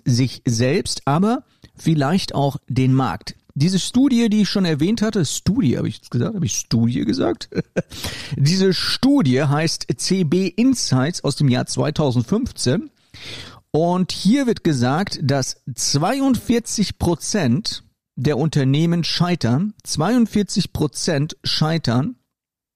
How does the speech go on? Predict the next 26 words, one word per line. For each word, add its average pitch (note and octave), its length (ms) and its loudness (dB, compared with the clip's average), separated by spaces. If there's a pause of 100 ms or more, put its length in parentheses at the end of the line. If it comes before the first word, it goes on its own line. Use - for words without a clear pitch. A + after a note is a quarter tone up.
(600)
weil D#3 580 2 (400)
kein E3+ 480 2 (440)
Marktbedarf. A2+ 1200 0 (1800)
Das D#3 320 0
ist G#3 120 -4
der G3 140 2
Hammer. A#2 380 2 (960)
Also D#3 280 0 (100)
zwei, A3 420 0
also E3 200 0
die, E3 120 0
die D#3 140 2
größte A#3+ 500 0
Zahl, C3 420 0
die C#3+ 120 2
größte F3+ 460 0
Zahl F#3+ 280 0
derer, D#3+ 460 0
die F3+ 220 0 (260)
ein D#3 140 0
Unternehmen F#3 480 4
starten F#3+ 500 -2
und E3 120 0
scheitern, E3+ 520 0
scheitern D3+ 420 0
deshalb, C#3+ 540 0